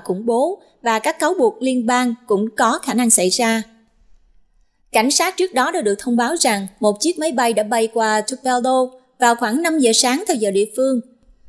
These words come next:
Phi công của chiếc máy bay đã liên lạc với Emergency chín một một và đe dọa sẽ cố tình đâm máy bay xuống. Các nhà đàm phán đã có thể thuyết phục ông ta không thực hiện hành vi này và đáp máy bay xuống sân bay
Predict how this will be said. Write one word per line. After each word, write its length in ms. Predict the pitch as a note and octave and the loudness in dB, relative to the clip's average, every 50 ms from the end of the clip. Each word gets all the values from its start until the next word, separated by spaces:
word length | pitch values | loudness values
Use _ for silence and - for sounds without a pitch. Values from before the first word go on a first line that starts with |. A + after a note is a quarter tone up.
| - - _ _ _ _ - | -20 -20 _ _ _ _ -2
Phi 160 | - D4 D4 | 0 0 0
công 360 | C#4+ - D4 C4+ C4+ C4+ C4+ C4 - | 0 0 2 2 2 2 -2 -2 -2
của 200 | A3 F#3+ G3 A3 | -2 0 0 0
chiếc 160 | - C4+ D4 D#4 | -2 -2 -2 -2
máy 160 | D#4 E4 F4 | -2 -2 0
bay 300 | C4 C#4 C4+ B3+ B3 B3 | 0 0 0 0 0 0
đã 160 | G3 G3+ F#3 | -2 -2 -2
liên 220 | G#3+ C#4+ D#4 C#4+ | -2 -2 -2 0
lạc 240 | C4 A#3+ G#3+ G3 F#3+ - | 0 2 0 0 -2 -4
với 340 | - A#3 A#3+ B3 C#4+ F4 - - | -2 -2 0 2 2 0 0 0
Emergency 600 | B3 A#3 A#3 B3 D4 - D4 A#3+ - - A#3+ A#3 A3 | 0 0 0 0 -2 -2 0 0 2 2 2 0 0
chín 160 | B3 B3+ E4 | -2 -4 -2
một 220 | E4+ C4 G3+ - | -2 -4 -2 -2
một 360 | A3 A3 G#3+ G#3+ - - - - | 0 0 0 0 0 -4 -8 -4
và 120 | - A3+ A3 | -2 -2 0
đe 180 | G#3 C#4 C#4 | 0 0 -2
dọa 400 | C4 A3 A3+ G#3 F#3+ F#3 G3 G3+ - - | 0 0 0 0 0 0 -2 -4 -4 -2
sẽ 200 | - G#3+ G#3 G#3+ | 0 0 0 0
cố 280 | G#3 - C#4 D4 E4 C#4 | 0 -2 0 0 0 0
tình 180 | - D4 A3 G#3 | 0 -2 0 0
đâm 180 | A#3 B3 A#3 A#3 | 0 0 0 0
máy 120 | A#3 C#4 | 0 0
bay 180 | C4+ B3+ A3 A3+ | 0 0 2 2
xuống. 360 | - B3 B3 B3+ D4+ F#4 G#4 - _ _ _ _ _ _ _ _ _ _ _ _ | 2 0 0 0 -2 -4 -6 -12 _ _ _ _ _ _ _ _ _ _ _ _
Các 180 | - - - - | -2 -2 0 0
nhà 140 | F4+ D4+ B3 | 0 0 0
đàm 200 | A3+ A#3 A3+ A#3 | 0 0 -2 -2
phán 300 | - B3 B3 C4+ E4+ F#4+ | -2 -2 -2 -2 0 0
đã 100 | C4+ G3+ | -2 0
có 100 | - D4+ | 0 0
thể 160 | - B3 A3 | -2 -2 -2
thuyết 200 | A3 - F#4 G4+ - - | 0 -2 -2 -4 -2 -2
phục 160 | C#4 A3+ F#3+ | -2 -2 0
ông 200 | - C4 B3+ B3+ | -2 -2 -2 -2
ta 220 | - C4 A#3+ A#3+ B3 | 0 0 0 0 0
không 200 | - - F#4 F4+ | -2 -6 -2 0
thực 180 | D4+ F4 F4+ | -2 -2 0
hiện 180 | - A3+ G3 A3 | 0 0 2 2
hành 140 | A3+ A3 G3+ | 0 0 0
vi 160 | A#3 B3 B3+ | 0 0 0
này 300 | A#3+ A#3+ G#3+ G#3 G3 F#3+ - _ _ _ _ _ _ _ - | 0 0 0 0 -2 -4 -6 _ _ _ _ _ _ _ -2
và 120 | A3+ G#3 | 0 0
đáp 260 | F#3+ A3+ A#3+ E4 F#4+ | 2 0 -2 -2 -2
máy 120 | E4 D4 E4 | -4 -2 0
bay 220 | D#4 B3+ A#3 A#3+ | 0 0 2 2
xuống 220 | - - C4 C#4+ F#4 | 0 0 0 -2 -2
sân 280 | - - D#4+ B3+ A#3+ | 0 0 0 0 0
bay 240 | A3+ A#3+ A#3 A#3 A#3 | 0 0 0 0 -2